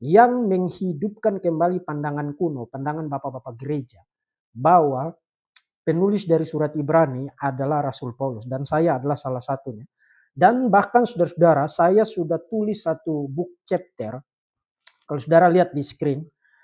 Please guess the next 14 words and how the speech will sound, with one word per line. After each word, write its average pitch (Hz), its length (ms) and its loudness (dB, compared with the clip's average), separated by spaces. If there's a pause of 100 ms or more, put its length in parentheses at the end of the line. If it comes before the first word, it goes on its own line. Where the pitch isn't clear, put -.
(120)
saya 208 240 4
sudah 185 240 4
tulis 220 220 4
satu 185 240 4
book 170 320 0
chapter 165 720 0
di 160 160 4
buku 165 560 -2
ini. 160 400 -2
Ini 180 240 2
adalah, 151 320 0 (480)
uh, 139 240 2
buku 180 400 0
yang 139 320 -2